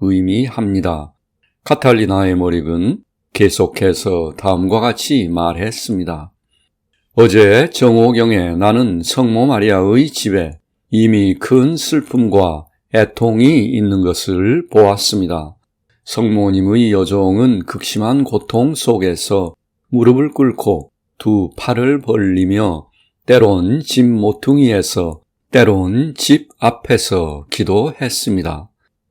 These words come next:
축복받은 동정녀는 그녀의 작은 방에서 죽음이 임박한 듯 가만히 누워 계셨습니다.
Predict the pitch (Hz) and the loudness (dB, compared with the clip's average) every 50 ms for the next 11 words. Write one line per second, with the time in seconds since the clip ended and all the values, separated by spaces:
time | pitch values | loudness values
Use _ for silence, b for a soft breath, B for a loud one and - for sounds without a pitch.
0 | _ _ _ _ _ _ - - - - - 104 90 107 98 90 92 92 87 90 | _ _ _ _ _ _ -8 -8 -4 0 0 0 2 2 0 2 0 -2 -2 0
1 | 95 95 92 82 92 92 92 90 90 87 87 85 85 87 101 127 143 - - 104 | 0 0 0 0 0 0 0 0 -2 -2 -4 -4 -4 -4 -4 -4 -6 -4 -6 -4
2 | 104 98 95 98 107 110 95 - - 98 92 90 90 87 110 135 160 143 - 104 | -2 -2 0 0 -2 -2 -4 -6 -6 -4 -4 -2 -2 0 0 -2 -2 -2 -4 -4
3 | 104 101 101 101 92 - - - 123 120 101 85 - _ _ _ _ _ _ _ | -2 -2 -2 -4 -4 -6 0 2 2 2 0 -4 -10 _ _ _ _ _ _ _
4 | - - 117 104 113 113 113 120 147 175 135 117 117 113 110 110 107 - - - | -8 -6 -2 0 2 2 4 4 4 4 2 2 2 2 2 0 -2 -2 -4 -4
5 | 123 123 127 120 110 98 82 - _ _ _ _ _ _ _ - - 107 98 95 | 0 0 0 0 0 -4 -4 -6 _ _ _ _ _ _ _ -4 -2 -2 0 0
6 | 92 92 87 87 90 90 87 85 80 82 90 90 87 95 107 127 139 135 - - | 0 0 -2 -2 -2 -2 -2 -4 -4 -4 -4 -2 0 0 0 0 -2 -4 -10 -8
7 | - 101 95 82 - - 107 101 123 151 - - - 110 98 95 90 85 87 101 | -6 -6 -4 -6 -4 -2 -2 0 0 -2 -6 -6 -6 -4 -4 -4 -6 -8 -12 -16